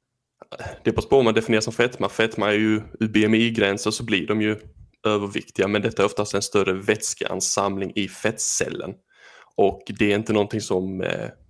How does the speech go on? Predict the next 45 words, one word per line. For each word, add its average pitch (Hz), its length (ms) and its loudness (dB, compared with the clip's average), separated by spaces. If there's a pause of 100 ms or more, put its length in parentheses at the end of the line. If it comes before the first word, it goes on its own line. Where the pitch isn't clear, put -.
(240)
alltså 98 340 -2
en 104 140 -2
viktnedgång 98 840 -2
hjälper 101 320 0
till 120 320 -2
med. - 180 -4 (680)
Och, - 180 -12 (180)
eh, 98 100 0
det 95 100 2
har, 101 220 -2 (460)
det - 80 -14
finns 107 220 -2
många 107 220 2
såna 107 160 -4
här 104 60 -6
patientfall 104 800 -4
man 104 140 -6
ser 101 240 -4
där 104 100 -4
de 101 120 -2
är 104 300 -6 (380)
på - 160 0
överkroppen, 104 720 -2
nästan 101 400 -6
anorektiskt. 104 760 -4
Alltså 104 260 -8
de 107 100 -10
är 107 280 -12
väldigt, 107 260 2
väldigt 107 220 2
taniga 104 320 -2
och 98 60 -10
sen 104 140 -4
så - 100 -8
har 104 60 -6
de - 40 -10
fortfarande 104 340 -2
väldigt 110 180 -4
mycket 104 140 -4
vätskeansamlingar 101 760 -4
i 104 40 -10
benen. 110 540 -2 (960)
För 101 80 -2
att 104 140 -2
denna 107 240 0